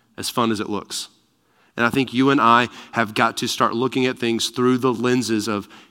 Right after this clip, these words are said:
his will, not what we want. Prayer is not an activity that's just limited to a segment of your day. It's an all-day conversation. Number six, prayer is not giving God instructions to follow. He doesn't need our help.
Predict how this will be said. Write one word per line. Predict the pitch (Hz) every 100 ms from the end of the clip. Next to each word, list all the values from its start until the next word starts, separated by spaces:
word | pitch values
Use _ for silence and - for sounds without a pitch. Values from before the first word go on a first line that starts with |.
| _
his | - - 151 147 147 123
will, | 110 110 87 92
not | 113 110 -
what | 113 113
we | 110 120
want. | 110 95 - - - - _ _ _ _ _ _ _ _ _ _ _ _ - - _ _ _
Prayer | - 160 170
is | 139
not | 160 151
an | 147
activity | 151 - 170 156 156 151
that's | 147 -
just | 147
limited | 127 143 151 147 143
to | 139
a |
segment | - 135 135 143
of | 135
your | 151
day. | 135 131 131
It's | 127
an | 127
all-day | - 131 143 147 151
conversation. | 139 131 139 - 123 - 139 143 _ _ _ _ _ _ _ _ _ _ _ _ _ _ 127
Number | 131 127
six, | 143 147
prayer | - 151 143
is | 143
not | 139 123
giving | 139 139 135
God | 135 139
instructions | 147 - 160 143 - 135 113
to |
follow. | 117 117 107 104 110 131 - _ _ _ _ _ _ _ _ _ _
He | 107
doesn't | 110 127
need | 120 123
our | 131
help. | - 123 131 -